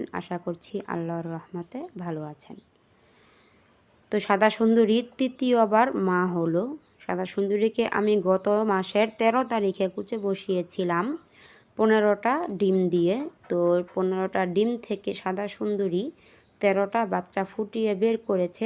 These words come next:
আলহামদুলিল্লাহ। আর দুইটা ডিম থেকে বাচ্চা ফুটে বের হয়নি, কেননা এই দুইটা ডিমে ব্রণ ছিল না, আমি চেক করে দেখেছি, এর জন্য এই দুইটা থেকে বাচ্চা ফুটে বের হয়নি। আর বাকি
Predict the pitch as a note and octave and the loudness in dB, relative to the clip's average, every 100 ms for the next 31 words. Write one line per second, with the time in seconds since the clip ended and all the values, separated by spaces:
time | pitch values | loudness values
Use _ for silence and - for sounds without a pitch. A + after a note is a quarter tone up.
0 | A#3 F#3 F3+ G3 G#3 F#3+ F3 F3 E3+ G#3+ | -4 -4 -2 -2 -2 -2 0 0 0 -2
1 | B3 F3+ F3 D#3+ F#3+ F#3 G#3+ F#3+ E3 A3 | -4 -4 -4 -4 -4 -2 -4 -4 -4 -4
2 | A#3 A3 G#3+ G#3 F#3 F3 - F#3+ - G3 | -4 -8 -4 -6 -4 -6 -6 -10 -8 -8
3 | G3+ G3+ G3 G#3+ A3 F#3+ F#3+ E3 E3 A#3 | -6 -6 -4 -2 -2 -2 -2 0 0 0
4 | E4+ - _ _ _ _ _ _ _ - | -2 -10 _ _ _ _ _ _ _ -20
5 | - - _ - G#3 G3+ G#3+ - G3 G3 | -20 -20 _ 0 4 4 2 2 0 2
6 | G#3+ G#3 F#3 G#3 G3+ A3+ A#3+ F3+ F#3+ G3 | 0 0 2 2 4 4 2 0 2 4
7 | G#3+ - C4 B3 G#3+ G3+ - G3 F#3 - | 2 0 2 4 4 2 2 0 0 -2
8 | G3 - G3+ F#3+ F3 F#3 G3+ G3 - B3+ | -4 -4 -2 -2 -4 -4 -4 -6 -8 -4
9 | F#3 F3 F3+ F3 F3+ - F3 E3+ F3 F3 | -2 -2 -4 -2 -4 -4 -4 -2 -2 -4
10 | F3+ - G3 D#4 F4 - - _ - F3+ | -8 -8 -6 -6 -8 -16 -20 _ -8 -8
11 | F3+ F#3+ F#3 G3 G3+ F#3 G#3 F#3+ G3 G3+ | -6 -8 -6 -4 -4 0 0 0 0 0
12 | B3 - F3+ E3 F3 F3+ - | -2 -2 -2 -2 -4 -4 -6